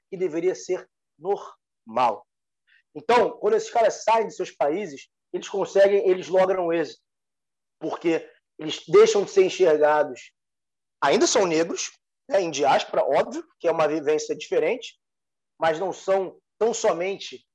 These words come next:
os coitados que deve, que ninguém olha, né, pra África que é ignorada,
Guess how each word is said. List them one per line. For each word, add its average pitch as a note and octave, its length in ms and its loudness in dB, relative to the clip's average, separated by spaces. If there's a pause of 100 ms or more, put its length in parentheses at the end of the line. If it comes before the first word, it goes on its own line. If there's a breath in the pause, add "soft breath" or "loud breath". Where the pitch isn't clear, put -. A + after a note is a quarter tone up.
(120)
os F3 160 -8
coitados F3 880 0 (240)
que D#3+ 60 -14
deve, E3+ 260 2
que F3 140 -12
ninguém F3 280 -2
olha, D3+ 480 0 (320)
né, C#3+ 240 -2
pra D3+ 300 2
África D#3+ 240 -4
que E3+ 60 -2
é E3 40 4
ignorada, D#3 840 0